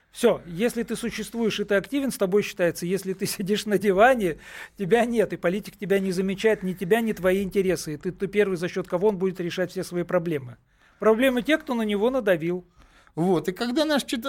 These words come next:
Speaker 2: наш, простите, на-, с-, г-, среднестатистический гражданин поймет, что главная проблема сейчас не, не Мара Багдасарян, а на самом деле проблема это в Набиуллиной, условно говоря, в составе п-, правительства,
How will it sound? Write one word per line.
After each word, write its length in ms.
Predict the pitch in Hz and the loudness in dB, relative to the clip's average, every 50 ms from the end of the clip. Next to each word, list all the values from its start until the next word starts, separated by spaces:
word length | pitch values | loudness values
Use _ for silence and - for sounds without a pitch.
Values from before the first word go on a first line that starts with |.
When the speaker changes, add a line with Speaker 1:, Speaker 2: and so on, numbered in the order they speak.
| 262 247 | -2 0
Speaker 2:
наш, 320 | 214 226 262 247 240 - - | 2 2 2 2 2 -2 -2
простите, 520 | - 240 226 226 - 247 202 - 226 214 | -2 -2 0 0 -2 -6 -4 -2 -2 -2
на-, 1000 | 190 196 196 185 180 175 175 175 170 170 170 170 165 165 165 165 165 165 165 156 151 | 0 0 0 2 2 4 4 4 2 2 2 0 0 0 0 0 -2 0 -2 -2 -2
с-, 80 | - | -4
г-, 160 | 147 135 139 | -6 -6 -6
среднестатистический 1000 | 143 - - 160 - 202 202 180 196 190 - - - - - 208 180 - - 175 | -6 -4 -6 -4 -2 -2 0 2 0 0 -2 -4 -8 -8 -6 -6 -6 -4 -6 -4
гражданин 520 | 139 139 156 151 151 185 185 196 190 143 | -2 -2 -2 0 0 -2 0 0 -2 -4
поймет, 480 | - - 165 160 175 190 202 175 - - - - - - - - | -2 -2 -2 -2 0 0 -2 -2 -2 -6 -12 -16 -16 -16 -16 -16
что 200 | - - 160 143 | -6 -4 -2 0
главная 440 | 139 185 220 240 240 220 220 208 | 2 2 2 2 2 2 2 0
проблема 580 | 196 202 - 196 202 190 208 233 240 226 208 180 | 0 0 0 0 0 0 0 0 0 0 0 0
сейчас 360 | - - - 226 214 - - | -2 -2 0 0 0 2 2
не, 220 | 190 196 196 202 - - _ - - _ _ _ | 0 0 0 0 -4 -10 _ -20 -20 _ _ _
не 160 | 165 175 185 196 | 0 2 4 4
Мара 320 | 214 220 226 226 208 202 | 4 4 4 4 2 2
Багдасарян, 640 | 185 180 151 143 143 135 - - 156 131 131 110 82 - - _ _ _ _ _ _ _ | 0 -2 -2 -2 -2 -2 0 0 0 2 2 0 -2 -4 -10 _ _ _ _ _ _ _
а 60 | - | -4
на 120 | 113 120 110 | -2 -2 -2
самом 260 | - - 147 151 147 | 0 2 2 2 2
деле 180 | 143 160 156 135 | 2 2 0 0
проблема 520 | - 156 151 151 151 160 170 160 139 139 | 0 0 0 0 0 -2 -2 -2 -2 -2
это 160 | 135 - 131 | -2 -2 -2
в 20 | 127 | 0
Набиуллиной, 720 | 135 131 123 120 139 165 190 196 165 127 101 101 104 110 | 0 0 0 2 2 2 2 2 0 0 -2 -4 -6 -8
условно 320 | - - 139 131 131 117 | -4 -4 -4 -4 -4 -2
говоря, 460 | 107 131 - - 165 139 127 135 123 - - - - - - | -2 -4 -2 -2 -2 -2 -2 -2 -4 -4 -6 -8 -8 -8 -4
в 20 | |
составе 400 | - 160 139 - - 135 135 135 | -2 -2 -2 0 -2 -2 -2 0
п-, 300 | 123 156 156 131 165 160 | 0 0 0 2 2 0
правительства, 720 | 147 - - 160 160 175 208 202 - 180 - - - 113 | 0 0 0 0 2 0 -2 -4 -6 -8 -8 -8 -8 -10